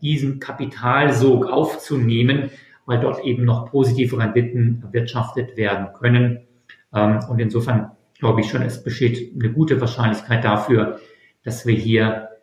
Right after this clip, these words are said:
für gerade die bestgerateten Anleihen eine Konvergenz sehen hin zu diesen, äh, null Prozent. Das mag ein bisschen verwegen klingen, aber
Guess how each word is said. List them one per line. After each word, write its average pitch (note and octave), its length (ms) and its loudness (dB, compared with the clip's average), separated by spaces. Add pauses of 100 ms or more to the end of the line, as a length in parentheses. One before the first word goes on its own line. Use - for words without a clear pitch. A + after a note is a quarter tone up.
(180)
für A#2+ 220 -4
gerade A#2 320 -2
die A2 80 2
bestgerateten B2 1000 0
Anleihen A#2 460 2
eine A2 220 -4
Konvergenz A#2 680 0
sehen A2+ 240 2
hin C#3+ 500 0 (140)
zu C#3 220 -4
diesen, A#2 680 2 (180)
äh, A#2 200 -2
null A#2+ 440 4
Prozent. B2 500 0 (420)
Das - 160 -8
mag C3+ 180 0
ein C3 100 2
bisschen - 260 0
verwegen B2+ 520 0
klingen, D3 340 0
aber A2+ 680 0